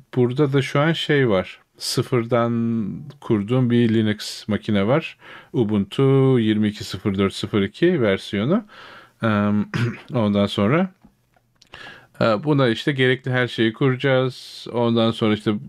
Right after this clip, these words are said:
kodu derlemeye çalışacağız. Belki ufaktan bir feature falan geliştirmeye başlarız ya da bitiririz, bilmiyorum.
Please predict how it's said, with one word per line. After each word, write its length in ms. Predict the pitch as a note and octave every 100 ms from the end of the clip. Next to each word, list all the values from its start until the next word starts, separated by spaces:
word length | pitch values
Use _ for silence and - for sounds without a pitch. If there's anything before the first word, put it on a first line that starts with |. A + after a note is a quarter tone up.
| -
kodu 300 | B2 A2+ A2
derlemeye 520 | G#2+ G#2+ G#2+ G#2 G#2
çalışacağız. 760 | G#2+ G2 F#2+ - G#2 G#2+ - _ - - _
Belki 240 | A#2 A2+ A#2+
ufaktan 440 | A#2 A2 A#2+ A2+
bir 60 | A2+
feature 340 | A#2 G#2+ A2
falan 320 | A2 A2 G#2+
geliştirmeye 840 | G2 F#2+ F#2 - F#2+ F#2+ F#2 F#2 F#2+
başlarız 600 | F#2+ - - F2 F#2+ G2
ya 140 | F2
da 100 | F2
bitiririz, 540 | F2+ - F2+ E2+ F#2 F#2
bilmiyorum. 540 | F2 E2+ F2 C#3+ G#3